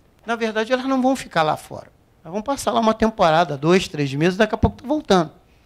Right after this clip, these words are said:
E você você só pode ser residente fiscal em outro país se você ficar, é, não passar pelo Brasil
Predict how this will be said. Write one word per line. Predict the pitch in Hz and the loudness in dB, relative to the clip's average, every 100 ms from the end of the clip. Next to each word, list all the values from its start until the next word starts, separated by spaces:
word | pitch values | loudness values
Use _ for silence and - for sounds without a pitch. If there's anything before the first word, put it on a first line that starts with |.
| _ _ _ - | _ _ _ -6
E | |
você | 170 190 247 247 - _ _ _ _ _ _ _ - | 0 2 2 -2 -8 _ _ _ _ _ _ _ -8
você | 160 233 | -2 0
só | 226 226 | 2 2
pode | - 247 311 240 | 2 2 2 2
ser | 196 - 175 143 - _ _ _ | -2 0 0 -2 -6 _ _ _
residente | 165 175 151 170 190 175 - 110 _ _ _ | 0 0 0 0 0 -2 -8 -16 _ _ _
fiscal | - 185 - - 170 | -6 -4 -4 0 2
em | 165 | 2
outro | 165 175 151 | -2 -6 -12
país | - 143 202 208 - - _ _ _ _ | -12 -6 -6 -6 -10 -20 _ _ _ _
se | - 185 | -6 -2
você | 185 196 - 233 | 2 2 2 0
ficar, | - 254 - 175 185 - _ _ _ _ _ _ _ _ _ _ _ _ _ _ - | -2 -6 2 2 2 -6 _ _ _ _ _ _ _ _ _ _ _ _ _ _ -6
é, | 139 143 135 | -2 -2 -4
não | 151 190 254 | 0 0 2
passar | 240 156 - 190 185 | 0 0 0 0 0
pelo | 175 | -8
Brasil | 160 147 135 185 | -2 -2 -2 -6